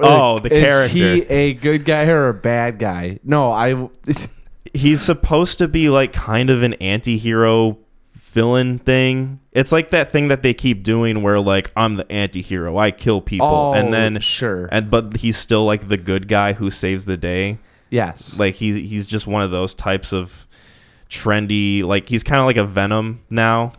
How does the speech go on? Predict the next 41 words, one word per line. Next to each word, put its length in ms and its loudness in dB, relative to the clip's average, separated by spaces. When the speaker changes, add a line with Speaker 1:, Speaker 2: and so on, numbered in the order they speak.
Speaker 2:
Right. 360 0
Speaker 1:
Like 140 -4
Tom 280 -2
Hardy's 360 0
Venom. 480 -4
Like, 260 -4
"Oh, 220 2
he's 220 0
a 80 2
bad 320 -2
guy, 180 -6
but 300 -8
he's 340 -8
also 480 2
a 80 2
good 280 -4
guy," 340 2
you 180 -6
know? 240 -4
Speaker 2:
Yeah, 200 0
it's 120 -8
a 60 -4
weird 540 -2
Speaker 1:
Like, 300 2
other 220 2
superheroes 640 0
have 180 0
issues 420 -4
with 80 -4
the 80 -2
fact 300 -2
that 100 -4
he 60 -6
kills 320 -6
people, 320 -4
but 180 -4
that's 240 -6
mostly 520 -6
it. 380 -8
Like, 220 -6
that's, 540 -8